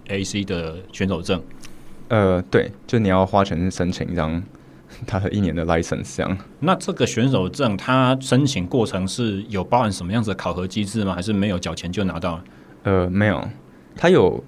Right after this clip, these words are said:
Speaker 2: 它有提供给，呃，就是新手的，就是说你想要尝试一天比赛，因为它包含了，它其实选手证就是包含你的 insurance，你的保险，
Speaker 1: 嗯，嗯。
Speaker 2: 呃，在比赛中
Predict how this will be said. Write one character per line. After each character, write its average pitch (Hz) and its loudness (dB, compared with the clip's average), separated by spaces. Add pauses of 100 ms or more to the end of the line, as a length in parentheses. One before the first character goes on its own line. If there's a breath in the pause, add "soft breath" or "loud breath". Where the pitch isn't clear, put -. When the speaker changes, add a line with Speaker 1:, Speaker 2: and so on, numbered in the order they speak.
Speaker 2:
它 170 2
有 143 6
提 - -2
供 104 2
给， 82 0
呃， 80 0
就 87 -6
是 92 0
新 107 0
手 - 0
的， - -6
就 110 2
是 107 4
说 104 4
你 98 2
想 87 0
要 85 2 (200)
尝 85 0
试 110 -2
一 101 0
天 98 2
比 - -6
赛， - -2
因 117 0
为 147 6
它 160 4
包 143 4
含 123 2
了， 80 -2 (160)
它 - -2
其 156 0
实 117 4
选 107 0
手 76 0
证 92 0
就 95 2
是 95 0
包 90 4
含 85 0 (140)
你 90 -2
的 85 2
insurance， - -4
你 90 -4
的 80 -6
保 85 4
险， 117 2
Speaker 1:
嗯， 113 6
嗯。 107 -2 (380 loud breath)
Speaker 2:
呃， 87 0
在 90 2
比 101 -2
赛 95 0
中 87 0